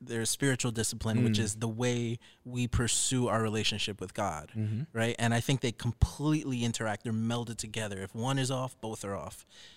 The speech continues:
Speaker 1: And so
Speaker 2: Drop it for us.
Speaker 1: Yeah.
Speaker 2: Yeah, drop it, baby.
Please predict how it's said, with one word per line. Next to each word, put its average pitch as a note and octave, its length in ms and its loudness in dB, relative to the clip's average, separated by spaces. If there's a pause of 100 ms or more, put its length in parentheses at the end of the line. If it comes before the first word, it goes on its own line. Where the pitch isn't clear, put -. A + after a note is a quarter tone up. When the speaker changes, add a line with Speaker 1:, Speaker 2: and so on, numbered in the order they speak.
(120)
Speaker 1:
And G#2+ 160 -2
so A2 340 -2 (160)
Speaker 2:
Drop A2+ 300 10
it A2 80 2
for - 160 0
us. - 160 2
Speaker 1:
Yeah. C3 320 4
Speaker 2:
Yeah, B2+ 100 6 (200)
drop D#3 260 10
it, G3+ 120 -6
baby. G3 320 0